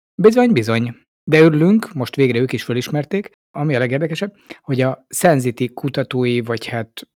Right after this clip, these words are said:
szakértői is igazából azért hozták nyilvánosságra ezt, mert azt látják, hogy nem veszik elég komolyan azok a szolgáltatók, akik erre alapozzák a bizniszt,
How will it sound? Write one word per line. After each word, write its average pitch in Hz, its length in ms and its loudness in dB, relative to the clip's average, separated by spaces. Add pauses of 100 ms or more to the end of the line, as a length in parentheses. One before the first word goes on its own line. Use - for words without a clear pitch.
(120)
szakértői 127 880 -2 (240)
is - 420 -2
igazából 127 920 0
azért 123 360 -2
hozták 123 300 -8
nyilvánosságra 123 680 -6
ezt, 131 360 -6 (200)
mert 139 180 0
azt 135 180 0
látják, 127 300 -2
hogy 123 260 -6 (240)
nem 120 120 -2
veszik 113 260 -8
elég 110 180 -8
komolyan 110 580 -6
azok 117 240 -6
a 120 40 -6
szolgáltatók, 113 560 -8
akik - 220 -12
erre 120 180 -8
alapozzák 113 460 -8
a 123 40 -6
bizniszt, 160 380 -4